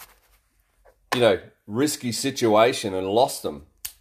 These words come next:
because they thought they were,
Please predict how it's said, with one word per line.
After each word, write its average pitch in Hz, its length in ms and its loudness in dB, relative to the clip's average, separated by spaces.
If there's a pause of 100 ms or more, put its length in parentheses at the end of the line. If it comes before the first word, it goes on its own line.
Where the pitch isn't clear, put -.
(1120)
because 110 280 0
they 110 140 4
thought 135 300 4
they 110 100 2
were, 101 180 -2